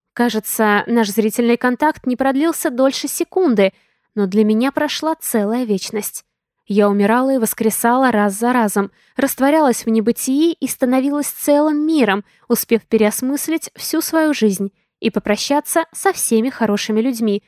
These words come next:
которых когда-либо встречала. Всю твердую, прохладную речь нового руководства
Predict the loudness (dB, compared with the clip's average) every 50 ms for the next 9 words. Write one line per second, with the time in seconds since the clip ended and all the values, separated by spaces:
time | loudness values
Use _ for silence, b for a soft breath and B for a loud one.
0 | _ _ _ -4 -2 0 0 0 0 -2 -2 -4 -4 -2 0 0 0 0 -2 -2
1 | -6 -6 -8 -10 -10 -10 -8 -6 -6 -6 -6 -6 -8 -12 _ _ _ _ _ _
2 | _ _ _ _ _ _ _ _ _ _ _ -12 -8 -4 -2 -2 -2 -2 -2 0
3 | 2 2 2 2 2 2 2 2 2 0 -2 -2 0 0 2 2 2 2 2 2
4 | 4 4 4 4 2 2 -2 -4 -2 0 2 4 4 4 2 2 2 0 0 0
5 | 0 0 2 0 0 -2 -2 -2 0 0 0